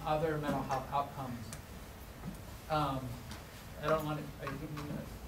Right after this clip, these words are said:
I'd be respectful of time, but I mean, there's a book, um,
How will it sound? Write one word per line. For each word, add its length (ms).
I'd 140
be 100
respectful 380
of 140
time, 260
but 160
I 20
mean, 140
there's 160
a 100
book, 220
um, 380